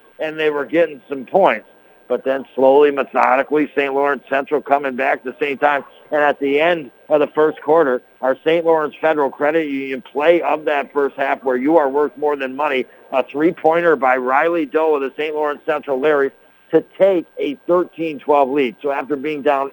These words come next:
eight nothing, the Larrys, they close out that first quarter, last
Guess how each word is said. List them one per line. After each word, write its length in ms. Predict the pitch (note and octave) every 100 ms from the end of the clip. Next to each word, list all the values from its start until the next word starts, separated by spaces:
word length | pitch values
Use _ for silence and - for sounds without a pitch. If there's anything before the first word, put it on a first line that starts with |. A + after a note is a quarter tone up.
| -
eight 320 | D#3+ G3+ D#3
nothing, 600 | D#3 D#3 E3+ C#3 A2+ A2 _ _ _ _ -
the 80 |
Larrys, 540 | B2+ C3+ D#3 C#3+ A2+ A2+ _ _ _ _ _ _ _ _ _ _ _ _
they 120 | C#3+
close 440 | C#3+ - D#3 D3+ C#3+
out 340 | D3+ D3+ C3 - _ _ _ C#3+
that 200 | C#3 -
first 280 | D#3+ D#3+ -
quarter, 420 | - E3 D3+ C3
last 360 | B2 C3+ C#3